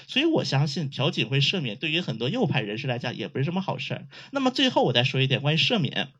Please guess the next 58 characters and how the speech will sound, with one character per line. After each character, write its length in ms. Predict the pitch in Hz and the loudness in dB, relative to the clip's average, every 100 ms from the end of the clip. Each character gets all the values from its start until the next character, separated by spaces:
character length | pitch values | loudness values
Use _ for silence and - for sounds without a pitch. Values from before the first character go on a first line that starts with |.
| - | -8
这 120 | - 247 | 0 6
个 80 | |
我 60 | 151 | 6
们 60 | 147 | 6
在 80 | |
节 140 | 147 135 | 2 2
目 80 | 165 | 2
里 60 | |
也 80 | 151 | 0
谈 240 | 139 - | -2 -6
过 100 | 139 | 0
啊， 240 | 143 110 110 | 2 2 0
在 120 | 156 | 2
年 200 | 139 131 | 4 2
初 140 | - 151 | 2 2
的 100 | 151 | 2
时 140 | 110 | 2
候， 80 | 113 | 0
我 100 | 113 | -2
们 100 | 127 | 0
的 60 | |
李 180 | 160 110 | -2 -2
洛 180 | 127 135 | 2 4
渊 300 | 127 135 135 - | 4 2 0 -4
党 260 | - 127 - | -4 -2 4
代 180 | 214 156 | 6 6
表 220 | 117 - | 2 -2
说 180 | - 143 | 0 0
了 80 | 143 | 0
一 100 | 131 | 0
句 140 | 151 | -2
话， 200 | 143 147 | 0 0
说 360 | 120 160 165 - - - - 170 143 143 | 0 -4 -6 -8 -16 -14 -14 -8 0 8
要 140 | 185 | 10
不 100 | 170 | 10
要 120 | 165 | 6
考 300 | 147 - 104 | 4 2 0
虑 160 | 87 127 | 0 -2
赦 360 | 120 147 233 170 | 2 4 6 4
免 220 | 120 - | 2 -2
一 80 | 120 | 2
下 160 | 139 | 2
朴 260 | - 120 143 | 2 2 2
槿 200 | 143 104 | 2 0
惠 120 | 135 | 2
和 120 | 135 | 2
李 140 | 139 95 | 0 -4
明 200 | 110 123 | -6 -6
博。 160 | - | -4
那 100 | 220 | 0
么 100 | 285 | 2
之 240 | - 285 320 | 2 2 2
前 180 | 208 196 | 2 2
我 80 | 120 | 4
就 120 | 165 | 2
有 80 | 85 | 2
一 60 | |
个 200 | 92 117 | -2 -8